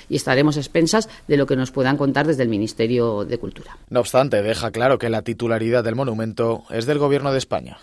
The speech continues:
Speaker 1: Ese es un bien inmueble que pertenece al Gobierno de España y el titular de ese bien inmueble es el Gobierno de España. La Junta de Castilla y León lo que hace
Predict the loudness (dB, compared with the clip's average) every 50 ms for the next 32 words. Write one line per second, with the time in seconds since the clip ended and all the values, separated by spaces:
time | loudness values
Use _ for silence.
0 | -4 0 0 2 2 2 0 0 0 2 4 6 6 6 6 4 2 0 -2 0
1 | 2 4 4 6 6 6 6 6 4 2 2 6 6 6 6 6 4 2 4 2
2 | 0 0 2 2 2 0 -2 -4 -6 -4 -4 -4 -2 -2 -2 -2 0 0 0 -2
3 | -2 -4 -6 -4 0 0 2 2 2 0 0 -2 -4 -8 -20 -20 -20 -10 -4 0
4 | 2 2 2 2 0 -2 -2 0 2 4 4 4 4 4 2 0 -2 -2 0 0
5 | 0 2 4 4 4 4 4 6 6 6 4 4 2 0 -2 -4 -4 -2 -2 -2
6 | -2 0 0 0 -2 -2 -2 -4 -6 -6 -6 -6 -6 -6 -8 -12 -18 -20 -20 -10
7 | -2 0 0 0 0 0 -2 2 2 4 2 2 2 -2 -2 0 2 4 4 6
8 | 4 4 4 4 2 2 2 2 2 2 2 2 0 -4 -4 -4